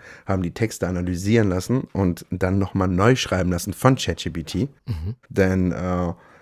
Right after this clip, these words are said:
Speaker 1: man hat sogenannte Prompts und in diesen Prompts muss man halt, äh, Chat G P T ja auch mit,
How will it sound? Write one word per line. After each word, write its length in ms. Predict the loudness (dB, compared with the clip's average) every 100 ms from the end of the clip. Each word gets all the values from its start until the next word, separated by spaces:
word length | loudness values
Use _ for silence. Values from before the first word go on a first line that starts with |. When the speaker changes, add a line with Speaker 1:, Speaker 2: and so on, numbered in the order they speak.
| _ _ -6
Speaker 1:
man 280 | -2 0 0
hat 120 | 0
sogenannte 400 | 2 2 0 -2
Prompts 560 | -2 2 2 0 -4
und 140 | -4 0
in 80 | 0
diesen 240 | 0 0
Prompts 340 | 2 2 2
muss 160 | -4 -4
man 140 | -4
halt, 360 | -2 -2 -2 -4
äh, 140 | -4 -2
Chat 200 | -4 -6
G 100 | -8
P 100 | -8
T 200 | -2 2
ja 200 | 2 2
auch 280 | 0 -2
mit, 260 | 0 0 0